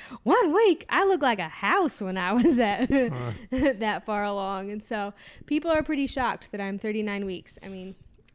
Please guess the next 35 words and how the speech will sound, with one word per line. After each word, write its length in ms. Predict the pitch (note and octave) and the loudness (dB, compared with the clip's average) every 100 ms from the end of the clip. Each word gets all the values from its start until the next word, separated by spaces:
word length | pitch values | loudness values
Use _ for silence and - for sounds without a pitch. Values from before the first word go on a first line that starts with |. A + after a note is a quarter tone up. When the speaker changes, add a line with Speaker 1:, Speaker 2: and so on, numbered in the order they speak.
| - | -8
Speaker 1:
I 100 | A3+ | -2
guess 240 | A3 D4 E4 | 2 2 2
I 80 | D4 | 2
look 180 | A#3 | 2
tiny. 420 | - G#3 G3 G3 - | 0 -2 0 -2 -4
I 120 | G3 | -2
don't 280 | A3 A3 - A#3 - _ - | 0 -2 -4 -16 -20 _ -6
look 180 | G#3+ G#3 | -4 -4
tiny 300 | - G#3+ G3+ | 0 2 2
to 80 | F3 | 0
myself, 640 | F3 - D#4 A3 - - - | -6 0 2 0 -4 -12 -4
but 140 | F3+ | 2
to 60 | F#3+ | 6
Speaker 2:
Yeah. 80 | A3 | 6
Speaker 1:
other 300 | - C3+ G#2 | 8 6 4
people, 280 | - F2+ F3+ | 0 -2 -2
I 80 | |
guess 200 | F3+ F#3+ | -4 -4
I 80 | F#3+ | -2
do. 220 | F#3+ C3 - - | -2 -2 -4 -6
Speaker 2:
Yeah, 320 | A3 A3+ D#3 B2 | 0 2 2 4
I 100 | E3+ | 4
mean, 400 | F3+ F3+ F3 E3+ | 6 6 4 2
you 100 | A3+ G3+ | 2 4
know, 140 | D3+ | 6
you're 180 | D#3 D#3 | 6 4
kind 180 | - D3+ | 4 4
of 60 | |
a 60 | B2 | 2
small 380 | - C3 A#2+ G2+ | 4 4 4 4
person 600 | - D3 C#3 A#2 A2 B2+ - - - | 2 2 0 -2 -2 -2 -6 -6 -2
in 260 | A2+ G#2 | 0 0
general, 560 | G2+ A2 A#2+ G2+ G#2 A2 B2+ | 2 2 2 0 0 -2 0
but, 280 | A2 G#2+ G#2+ | 2 2 4
um, 500 | G#2+ G#2+ G#2+ G#2 | 2 2 0 -2